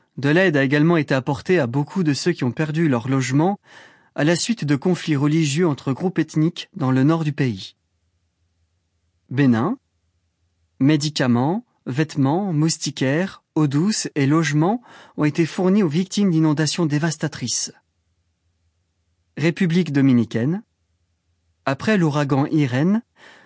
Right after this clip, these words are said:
des assemblées de fidèles ont aidé à la réparation des maisons et ont fourni des secours. Éthiopie. Des fonds ont été libérés pour combler les besoins des habitants de deux régions frappées par la sécheresse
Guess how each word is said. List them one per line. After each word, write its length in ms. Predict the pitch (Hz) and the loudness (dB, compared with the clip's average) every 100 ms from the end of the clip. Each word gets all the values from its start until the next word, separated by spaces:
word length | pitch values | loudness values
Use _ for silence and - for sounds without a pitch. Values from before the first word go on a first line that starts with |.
| _ - | _ -6
des 180 | 151 156 | 0 2
assemblées 400 | 185 202 190 196 | 2 2 2 2
de 100 | 147 | 0
fidèles 400 | - 160 185 185 | 0 -2 0 2
ont 100 | 147 | 2
aidé 300 | 147 156 180 | 2 2 2
à 80 | 131 | 2
la 120 | 123 | -2
réparation 640 | 139 151 147 147 139 190 | -4 -4 -2 -2 -2 -2
des 140 | 147 127 | 2 2
maisons 460 | 139 120 127 202 - _ - | 2 2 0 -2 -6 _ -4
et 120 | 147 | 0
ont 80 | 127 | 0
fourni 360 | - 185 185 165 | -2 -2 0 0
des 80 | |
secours. 580 | 156 156 - 107 - - _ _ _ _ _ _ _ _ _ _ _ _ _ _ _ - | -2 -2 -4 -10 -12 -20 _ _ _ _ _ _ _ _ _ _ _ _ _ _ _ -4
Éthiopie. 580 | 135 139 117 135 208 - _ _ _ _ _ _ _ _ _ | 0 0 -2 -2 -2 -4 _ _ _ _ _ _ _ _ _
Des 200 | 135 139 | -4 -2
fonds 300 | 139 226 202 | 0 -2 0
ont 20 | 135 | 0
été 260 | 131 147 | 0 0
libérés 460 | 151 147 151 160 185 | 0 2 0 0 -2
pour 200 | 139 123 | -4 -6
combler 360 | 151 143 160 | -2 0 0
les 100 | 143 | 0
besoins 380 | 123 143 131 156 | 0 -2 0 -2
des 160 | 131 127 | 0 -2
habitants 460 | 123 131 - 160 | -4 -6 -4 -2
de 140 | 131 120 | -2 -4
deux 200 | 120 160 | -2 -2
régions 500 | 160 156 147 170 156 | 0 -2 -2 -2 -2
frappées 380 | - 139 151 135 | -4 -6 -4 -4
par 160 | 117 | -4
la 80 | 110 | -4
sécheresse 720 | - 117 - 120 190 - - | -4 -6 -6 -6 -4 -4 -6